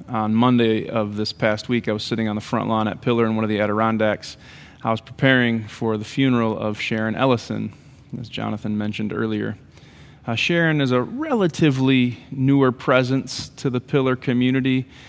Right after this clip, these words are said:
uh, became a part of this place several,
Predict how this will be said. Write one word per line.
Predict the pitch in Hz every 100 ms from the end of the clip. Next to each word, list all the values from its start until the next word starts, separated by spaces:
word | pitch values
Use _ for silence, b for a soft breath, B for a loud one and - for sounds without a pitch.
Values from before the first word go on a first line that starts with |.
| B B -
uh, | 120
became | 113 - 123
a | 117
part | - 123 120
of | 117 120
this | 117 117
place | - - 117 117
several, | - - - 127 117 127 131 135